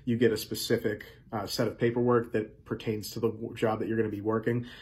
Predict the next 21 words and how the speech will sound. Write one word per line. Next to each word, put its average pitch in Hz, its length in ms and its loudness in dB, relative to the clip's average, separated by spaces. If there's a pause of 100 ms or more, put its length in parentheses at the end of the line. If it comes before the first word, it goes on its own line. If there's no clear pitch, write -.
(220)
Um, 107 440 -4
that'll 110 180 2
cover 117 260 4
the 110 100 -2
train 127 300 2
consist, 127 640 2
so - 200 2
what 120 260 2
your 120 80 0
train 113 400 -2
consists 120 520 -2
of, 123 360 2 (400)
and 117 160 2
also 110 340 2
your 107 180 0
train 110 400 -2
cle-, 107 340 -2
your 110 160 -2
train 101 220 -6
clearance, 101 680 -4
um, 98 420 -10